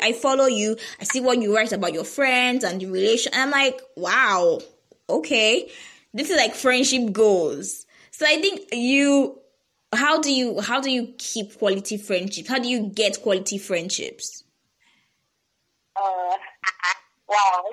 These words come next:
Speaker 2: okay. <laughs> I do not have six hundred million friends. So how many numbers? <laughs>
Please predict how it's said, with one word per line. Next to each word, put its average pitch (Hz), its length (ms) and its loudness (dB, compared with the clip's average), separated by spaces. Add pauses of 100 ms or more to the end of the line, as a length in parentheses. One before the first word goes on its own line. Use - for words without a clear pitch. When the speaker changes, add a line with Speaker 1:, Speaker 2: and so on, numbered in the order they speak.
(140)
Speaker 2:
okay. 196 320 0 (200)
<laughs> 254 380 -4 (720)
I 233 120 4
do 277 60 -14
not 330 320 -2
have 277 200 0
six 247 160 -16
hundred 214 340 -2 (100)
million 190 240 -2 (160)
friends. 175 280 -2
So 160 140 -4
how 214 140 2
many 220 240 -6
numbers? 220 500 -2 (2000)
<laughs> - 20 -20